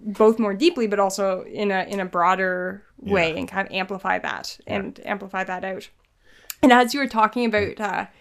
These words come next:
Speaker 1: using, like, you know, uh, animal games with professional musicians
Speaker 2: Yeah.
Speaker 1: and things like that, it, uh, part of, for me, what working across the lifespan, so to speak, has
Speaker 2: Mm-hmm.
Speaker 1: been, uh, which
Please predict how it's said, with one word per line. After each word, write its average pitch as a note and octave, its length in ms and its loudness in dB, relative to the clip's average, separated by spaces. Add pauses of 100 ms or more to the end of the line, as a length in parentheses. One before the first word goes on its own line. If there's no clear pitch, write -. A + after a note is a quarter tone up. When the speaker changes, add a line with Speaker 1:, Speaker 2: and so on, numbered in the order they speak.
(480)
Speaker 1:
using, B3 540 8
like, G#3+ 340 6 (300)
you A#3 100 4
know, G#3 480 8 (220)
uh, F3+ 340 6
animal A#3+ 300 6
games A3+ 720 4
with G3+ 320 4
professional B3+ 420 4
musicians A3+ 720 2
Speaker 2:
Yeah. G#3+ 140 4
Speaker 1:
and - 80 0
things A#3 180 0
like A#3 180 4
that, A3+ 220 8
it, G#3+ 200 0 (540)
uh, G#3 300 -2
part C#4+ 280 6
of, C4+ 380 4
for A3+ 180 6
me, C#4 240 6
what A3+ 180 4
working A3+ 600 0 (160)
across A3 420 -2
the G#3+ 100 -6
lifespan, A3 640 2
so A#3 140 -4
to A3+ 60 -4
speak, A3+ 300 -4
has A#3 120 -4
Speaker 2:
Mm-hmm. C3 60 -8
Speaker 1:
been, A3+ 340 0 (460)
uh, F#3+ 340 0
which A3 480 0